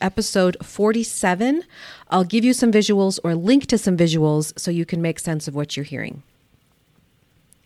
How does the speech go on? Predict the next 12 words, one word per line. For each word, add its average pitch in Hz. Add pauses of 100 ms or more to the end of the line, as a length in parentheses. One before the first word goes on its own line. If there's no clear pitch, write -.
(340)
So 254
first 392
of 254
all, 214
let's 240
talk 214
about 180
the 180
simple 233
view 185
of 156
reading. 165